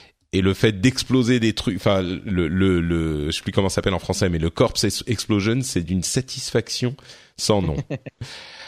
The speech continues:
Euh, mais bon, donc pour revenir à Steam, euh, oui, tu parlais de Dead Cells. Euh, j'ai, bah, j'ai acheté Dead, Dead Cells.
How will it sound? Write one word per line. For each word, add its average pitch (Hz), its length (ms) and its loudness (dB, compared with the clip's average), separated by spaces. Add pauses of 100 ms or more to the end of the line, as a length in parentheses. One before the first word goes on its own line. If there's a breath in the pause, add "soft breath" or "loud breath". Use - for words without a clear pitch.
(240 loud breath)
Euh, 90 760 4 (260)
mais 170 80 8
bon, 170 160 4
donc 135 240 4
pour 127 140 4
revenir 156 260 2
à 143 80 0
Steam, 175 480 2 (300 loud breath)
euh, 113 200 6
oui, 175 220 2
tu - 140 -2
parlais 135 260 2
de 120 200 4
Dead 117 200 2
Cells. 170 380 2
Euh, 95 1000 4 (100)
j'ai, 139 280 2
bah, 120 160 4
j'ai 110 100 0
acheté 127 220 -2
Dead, 185 160 2 (200)
Dead 107 200 2
Cells. - 340 0